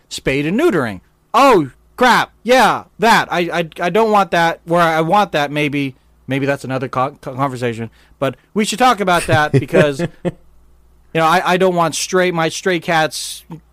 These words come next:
Speaker 1: getting, or stray dogs getting busy with my own dog, like, you know, and, and anything like that.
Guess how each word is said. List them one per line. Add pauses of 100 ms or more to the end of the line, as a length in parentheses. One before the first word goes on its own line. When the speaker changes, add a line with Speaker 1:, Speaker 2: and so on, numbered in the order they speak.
(380)
Speaker 1:
getting,
or
stray
dogs (140)
getting
busy
with
my
own
dog, (140)
like, (340)
you
know,
and,
and
anything
like
that.